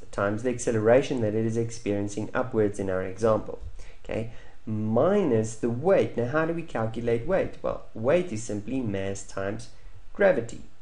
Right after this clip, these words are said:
Okay, gravitational acceleration. Now, with that in mind, we can simplify this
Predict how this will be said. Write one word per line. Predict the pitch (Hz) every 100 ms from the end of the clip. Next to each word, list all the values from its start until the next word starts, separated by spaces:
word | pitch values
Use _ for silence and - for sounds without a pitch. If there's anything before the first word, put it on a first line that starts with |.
| - - - -
Okay, | 107 123 156 135
gravitational | 113 120 160 156 147 104
acceleration. | 98 - - 85 - - - - - - - - - - -
Now, | - 127 -
with | 123 120
that | 175 156
in | 120
mind, | 120 127 110
we | 110
can | 120 113
simplify | 156 - 120 - 107 101
this | 107 101 -